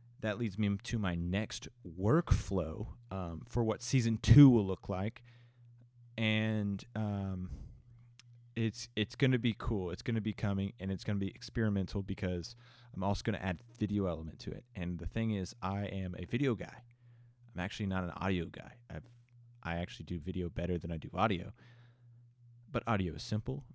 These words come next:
but it's sweet. And it's, and you need to learn it. And so that's the thing. So what I'm gonna do in season two is I'm gonna move to Houston, and I'm gonna try, I'm gonna do this new workflow.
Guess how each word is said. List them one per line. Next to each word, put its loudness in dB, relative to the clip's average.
but -10
it's -16
sweet. -16
And -8
it's, -14
and -2
you -2
need 0
to -4
learn -2
it. -8
And -8
so -8
that's -2
the -8
thing. -12
So -2
what 6
I'm 4
gonna 4
do 2
in -4
season -2
two -2
is -4
I'm -2
gonna -6
move 0
to -8
Houston, -4
and -4
I'm -2
gonna -4
try, -2
I'm -4
gonna -4
do -4
this -4
new 0
workflow. -6